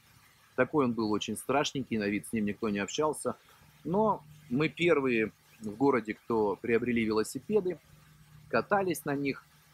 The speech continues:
и как-то так познакомились. Стали общаться. Потом в спортзале в одном встретились в городе.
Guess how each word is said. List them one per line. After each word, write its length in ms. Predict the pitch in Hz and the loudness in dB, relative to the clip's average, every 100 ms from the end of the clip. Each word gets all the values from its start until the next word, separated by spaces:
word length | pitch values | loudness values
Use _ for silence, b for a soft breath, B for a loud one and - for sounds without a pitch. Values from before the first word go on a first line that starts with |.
| _ _ _ | _ _ _
и 140 | - | -4
как-то 280 | 170 175 - | 2 2 2
так 220 | 156 151 | 0 0
познакомились. 760 | - 131 143 - 131 104 78 - - - - _ _ _ _ _ - - | 2 0 0 0 0 0 -2 -10 -16 -20 -20 _ _ _ _ _ -20 -8
Стали 280 | - 143 139 | 0 2 4
общаться. 580 | 127 - 139 101 - | 2 2 2 2 -4
Потом 440 | 90 107 - 135 87 | -4 -2 2 0 0
в 60 | |
спортзале 560 | - 113 107 - 185 165 | -4 -2 -2 0 2 2
в 60 | 139 | 0
одном 280 | 131 135 | 0 -4
встретились 520 | 113 135 127 - 107 98 | -4 -2 -2 0 -4 -4
в 80 | |
городе. 420 | 113 107 98 95 | 0 0 0 -4